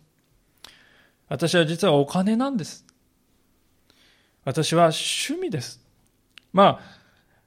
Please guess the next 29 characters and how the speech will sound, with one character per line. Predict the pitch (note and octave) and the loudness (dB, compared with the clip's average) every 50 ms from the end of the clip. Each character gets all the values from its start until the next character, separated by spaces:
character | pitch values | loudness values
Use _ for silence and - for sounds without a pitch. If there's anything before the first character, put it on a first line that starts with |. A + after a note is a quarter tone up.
| _ - | _ 2
あ、 | - | 4
あ | F3+ | 4
る | G#3+ A#3 | 6 6
い | G#3+ | 6
は | F#3 D#3+ | 6 4
で | E3 E3 | 2 0
す | - G#3 | -4 -4
ね、 | A3 A3+ F3+ C3+ - - - _ | -4 -4 -4 -4 -6 -10 -10 _
私 | E3+ D#3+ - G3 F#3+ - | -8 -4 -4 -4 -2 -2
は | A3 G#3 | -4 -4
こ | G#3 G#3+ | -4 -4
の | G#3 G3 F#3+ | -4 -6 -6
正 | G3 - - - - G#3 C4 D#4 E4+ E4+ E4 | -8 -10 -12 -8 -4 -2 0 0 0 0 0
義 | C#4 - A3+ G#3 F#3+ | -2 -2 -4 -6 -6
と | - - _ _ - D3+ | -8 -14 _ _ 0 2
い | D3+ | 2
う | D3 | 2
も | C#3+ D3 D3+ | 2 0 2
の | D3 C#3 | 2 2
が | C3+ | 2
な | C3 C3+ C3+ | 2 2 0
さ | C3 - D#3+ D#3 | 0 0 0 2
れ | E3 D3+ | 2 2
る | D3 C#3 | 0 -2
こ | - C#3+ | -4 -6
と | B2 - D#3 | -6 -4 0
が | D#3+ E3+ D3+ C3 A#2 - - - - | 2 4 4 4 2 -2 -10 -14 -12
一 | C#3 - - C#3+ | -10 -8 -4 0
番 | D#3 D3 C#3 B2+ | 0 2 2 0